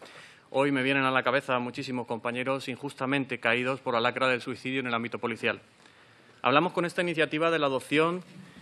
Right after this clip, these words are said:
de medidas que permitan reducir la tasa de suicidio policial de los miembros de las fuerzas y cuerpos de seguridad del Estado en el Día Mundial con-, contra la Prevención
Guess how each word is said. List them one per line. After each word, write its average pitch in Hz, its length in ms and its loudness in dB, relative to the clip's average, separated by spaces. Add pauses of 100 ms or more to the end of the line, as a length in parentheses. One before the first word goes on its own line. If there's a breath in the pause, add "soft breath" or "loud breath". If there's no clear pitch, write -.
(180 loud breath)
de 127 100 4
medidas 165 380 6
que 135 100 0
permitan 151 360 4
reducir 147 340 2
la 131 180 4
tasa 127 380 0 (600)
de 127 220 2
suicidio 147 400 0
policial 139 540 2 (120)
de 135 100 -4
los 127 120 0
miembros 156 300 -2
de 131 60 0
las 127 120 2
fuerzas 147 300 -4
y - 20 -12
cuerpos 127 240 -2
de 107 60 -8
seguridad 123 240 0
del 135 80 2
Estado 135 340 0 (520 loud breath)
en 131 100 -2
el 127 100 0
Día 160 160 2
Mundial 151 540 0 (240)
con-, 123 260 -10
contra 123 300 -2
la 120 100 2
Prevención 123 600 -2